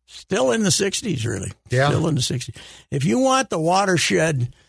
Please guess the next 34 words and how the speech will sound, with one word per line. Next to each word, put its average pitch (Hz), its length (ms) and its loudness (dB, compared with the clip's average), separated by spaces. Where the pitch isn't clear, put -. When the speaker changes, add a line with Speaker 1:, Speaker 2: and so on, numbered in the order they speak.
Speaker 1:
I've 160 120 -2
always 220 300 2
said 220 240 2
the 147 80 0
watershed 170 720 2
moment 147 420 2
for, 143 500 0
well, 131 220 2
the 123 80 0
North 120 220 0
Stars - 300 -4
obviously - 400 -6
coming 101 240 -4
to - 60 -6
town, 101 320 -4
but 110 200 -2
the 113 80 -6
watershed 151 560 2
moment 135 340 2
in 117 80 -2
Gopher 120 300 0
hockey, 113 500 -2
uh, 135 140 0
in 131 60 0
Gopher 135 300 0
football 120 520 -2
was 117 180 -4
when 110 140 -2
they 107 60 -2
went 120 200 0
down 120 220 0
to 117 60 0
Arizona 120 400 0
State 110 340 -2